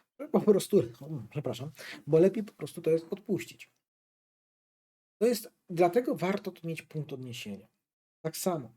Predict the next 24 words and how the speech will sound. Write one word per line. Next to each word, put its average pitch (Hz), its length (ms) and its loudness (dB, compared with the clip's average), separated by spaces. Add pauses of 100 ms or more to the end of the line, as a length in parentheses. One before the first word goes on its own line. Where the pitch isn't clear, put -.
(260)
po 180 120 4
co 202 160 -4
mamy 190 240 -2
demo? 165 600 -2 (540)
Y, 175 380 -2
z - 100 -14
prostej 196 280 -4
przyczyny. - 420 -4 (760)
Ja 156 120 2
tutaj 185 240 -2
zawarłem 170 460 0
tą 185 160 -4
pozycję, 147 540 -4
jestem 175 360 -6
na 170 80 -4
środku 175 420 -2
tej 131 140 -10
konsolidacji, 123 1000 -8 (500)
a 156 340 -4 (1200)
jesteśmy 175 360 -4
cały 190 120 -6
czas - 140 -10
na 240 60 -6
minusie. 208 360 -6